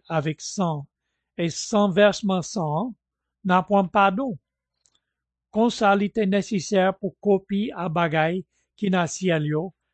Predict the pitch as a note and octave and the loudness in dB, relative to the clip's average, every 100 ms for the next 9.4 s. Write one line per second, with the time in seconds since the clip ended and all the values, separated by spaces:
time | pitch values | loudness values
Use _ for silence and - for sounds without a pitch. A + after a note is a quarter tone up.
0 | _ G3 D#3+ D3+ D#3+ E3 F3 - E3 D#3+ | _ -2 0 0 -2 -2 -2 0 2 2
1 | F#3 C4 F3+ D#3+ E3+ - - F#3 F3 - | 0 -6 -4 -2 -4 -6 -4 -4 -4 -4
2 | F#3 D#3+ F3 E3 C3+ _ _ _ _ _ | -4 0 0 -2 -8 _ _ _ _ _
3 | _ _ _ _ _ _ - E3 G#3 G3 | _ _ _ _ _ _ -6 0 2 2
4 | F#3 D#3+ E3 G3 G3+ - G#3+ F#3+ A#3 A3+ | 0 0 0 -2 -4 -8 0 2 2 -2
5 | - F#3 A2 _ _ _ _ _ E3+ D#3 | -8 -8 -10 _ _ _ _ _ -2 -2
6 | D3+ F#3+ G#3+ B3 - F3+ D3 F3 - F3+ | 2 0 0 -4 -2 -2 0 -2 -2 -4
7 | D#3 G#3 F3 F3+ F#3 - G#3 E3 G3 F3 | -2 -4 -2 -2 -4 0 0 0 -2 -4
8 | - F#3+ G#3 - _ _ _ _ G#3 - | -2 -4 -6 -14 _ _ _ _ -4 0
9 | A#3 G#3+ D#3+ | 0 0 -2